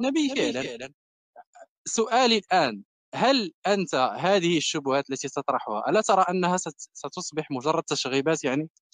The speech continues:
Speaker 1: انا وأج-، اتمنى تجيبني على السؤال، اذا ثبت لك ان هذا نبي من عند الله، من عند خالق هذا الكون. تفضل.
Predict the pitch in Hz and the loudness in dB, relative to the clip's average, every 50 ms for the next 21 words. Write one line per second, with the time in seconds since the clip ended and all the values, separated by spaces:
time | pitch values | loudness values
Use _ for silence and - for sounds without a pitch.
0 | _ _ _ _ _ _ _ _ _ _ _ _ _ _ - _ _ _ _ _ | _ _ _ _ _ _ _ _ _ _ _ _ _ _ -20 _ _ _ _ _
1 | - - - - 107 117 131 139 147 165 170 165 175 - - 170 180 - 196 208 | -20 -20 -14 -4 -2 2 4 6 6 8 6 6 4 4 2 2 2 4 4 4
2 | 233 233 214 190 175 196 180 170 170 - - 190 196 185 160 - - 143 135 190 | 4 4 4 2 0 2 2 2 0 0 -2 -2 -2 -2 -4 -4 -8 -4 0 2
3 | 208 202 - 175 160 131 135 135 131 135 - - _ _ _ _ _ _ _ _ | 2 2 2 0 -2 -2 -2 -4 -4 -6 -8 -8 _ _ _ _ _ _ _ _
4 | _ _ 127 139 180 190 - - - _ _ - 170 180 170 151 135 117 135 143 | _ _ 0 0 0 0 -2 -8 -20 _ _ 0 2 4 4 4 4 2 2 2
5 | 156 165 160 220 240 262 277 262 285 254 202 175 185 170 143 160 180 180 190 185 | 2 4 4 4 4 4 4 4 2 0 0 0 -2 0 0 0 2 0 0 0
6 | 190 190 160 - _ _ - 131 127 143 160 160 165 - - 175 175 175 - 139 | 0 -2 -2 -4 _ _ -2 0 2 2 2 2 0 2 2 2 2 2 0 -2
7 | 139 - - - 104 95 - _ _ _ _ _ - - 160 123 - 101 | -4 -4 -8 -12 -12 -12 -12 _ _ _ _ _ -10 -8 -8 -8 -8 -12